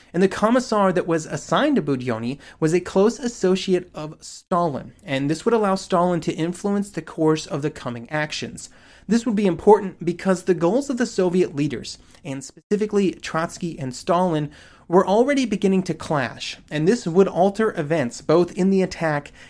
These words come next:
and then later in the retreat from Poland. After starting their attack in late May, the Kon Armia would continue to attack for over a month. During this time, they would constantly cause the Polish forces to retreat.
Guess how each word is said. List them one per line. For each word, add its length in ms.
and 180
then 220
later 320
in 240
the 80
retreat 540
from 180
Poland. 520
After 180
starting 400
their 140
attack 500
in 180
late 200
May, 320
the 100
Kon 320
Armia 500
would 360
continue 500
to 140
attack 380
for 220
over 240
a 100
month. 420
During 220
this 160
time, 320
they 80
would 160
constantly 500
cause 360
the 60
Polish 380
forces 400
to 160
retreat. 540